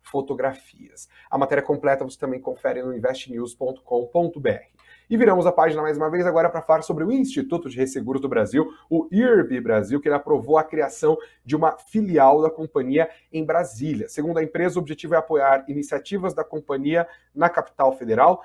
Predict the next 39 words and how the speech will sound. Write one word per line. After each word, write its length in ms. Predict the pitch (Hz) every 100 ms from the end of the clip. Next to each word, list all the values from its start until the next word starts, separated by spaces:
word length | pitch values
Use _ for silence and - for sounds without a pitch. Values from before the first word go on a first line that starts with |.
| _ -
bem 140 | 160
como 180 | 165 165
a 40 |
celebração 560 | 160 156 143 143 156 156
de 100 | 147
negócios 540 | 147 127 143 143 160
com 240 | - 220 139
órgãos 400 | 127 147 175 -
públicos, 640 | 165 151 143 143 160 - _ _
tanto 300 | - 165 165
nas 200 | 156 147
esferas 420 | 135 - 120 110 -
federal, 500 | 165 160 147 147 -
estadual 640 | 147 170 147 120 127 143 - _ -
e 100 | 151
municipal. 760 | 156 165 - 208 - 107 - _ - -
A 120 | 123
nova 180 | 127 139
sede 500 | - 143 139 113 110
ali 220 | 113 143
do 160 | 123
irb 220 | 127 120 123
Brasil 440 | 123 117 107 117
em 100 | 123
Brasília 420 | 131 131 135 147
vai 120 | 151 151
ficar 440 | - 143 143 143 131
na 360 | 135 131 123 127
S 500 | 147 - 156 151 139
C 400 | - 147 131 127
N 160 | 127
Quadra 400 | - 117 117 131
um, 160 | 151 196
Bloco 320 | 160 147 -
C, 200 | - 175
Edifício 460 | 156 139 151 - 135
Brasília 480 | 120 113 147 156
Trade 280 | 151 147 143 -
Center. 520 | - 139 151 156